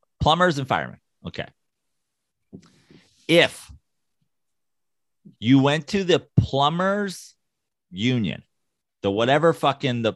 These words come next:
the pipe fitters union of America or whatever, or the firemen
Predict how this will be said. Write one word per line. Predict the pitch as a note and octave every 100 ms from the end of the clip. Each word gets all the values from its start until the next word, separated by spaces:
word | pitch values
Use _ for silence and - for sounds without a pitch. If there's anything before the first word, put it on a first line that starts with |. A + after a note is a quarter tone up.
| _
the | G#2
pipe | - - D3 D#3
fitters | - C#3+ C3 C3+ A#2
union | A#2 B2+ B2+ A#2+
of | G2
America | F#2 F#2 F#2 F2 - - - _ _ _ _ -
or | F#2+
whatever, | F#2 D#2+ A#1 C2+ _ _ _ _ _ _ _ _ _ _ _ _ _ _ -
or | D#3
the | E3
firemen | C#3+ - C#3 D3+ C3+ G#2+ F#2 D#2+